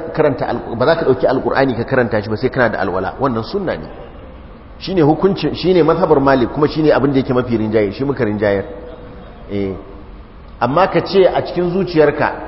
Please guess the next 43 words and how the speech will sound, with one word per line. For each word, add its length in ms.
ai, 300
ka 160
haddace 300
Alƙur'ani, 440
ka 80
ce 140
kai 160
ko 120
in 120
dai 100
za 120
ka 80
yi 80
karatun 420
Alƙur'ani 480
sai 120
kana 220
da 140
alwala. 280
Haka 220
kake, 260
ai, 260
ai, 40
kai 140
ko 140
in 100
za 100
ka 80
yi 40
karatun 240
Alƙur'ani, 600
za 140
ka 100
yi 100
ƙoƙari 240
ka 100
rinƙa 200
yin 180
alwala. 300
To 60
wannan 220
babu 200
laifi. 260